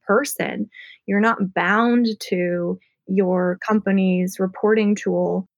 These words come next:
if you're not comfortable reporting it to that person at that time. Like, this provides you any avenue you need in order to get support, to heal from your experience, or to seek justice from your experience.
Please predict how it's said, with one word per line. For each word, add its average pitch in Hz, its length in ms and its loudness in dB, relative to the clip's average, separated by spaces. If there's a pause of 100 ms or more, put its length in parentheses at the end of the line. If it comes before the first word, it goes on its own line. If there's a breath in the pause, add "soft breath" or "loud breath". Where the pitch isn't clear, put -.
if - 200 -2
you're 220 140 4
not 220 200 0
comfortable 220 540 0
reporting 214 560 0
it 220 120 -4
to 202 580 0
that 196 240 -2
person 196 300 -2
at 185 100 -2
that 196 140 -2
time. 196 400 -4 (160)
Like, 190 200 -4 (360 soft breath)
this 220 300 0
provides 208 540 0
you 196 360 -2 (240)
any 269 300 0
avenue 226 400 2
you 202 220 2
need 190 500 -2 (380)
in 208 120 -2
order 202 340 0
to 196 580 0
get 185 320 -2
support, 196 760 -6 (380)
to 190 420 2
heal 202 340 0
from 262 180 -2
your 262 120 0
experience, 240 760 -2 (280)
or 202 120 0
to 202 120 -2
seek 185 240 -6
justice 220 500 -4
from 240 180 0
your 233 140 2
experience. 220 760 -2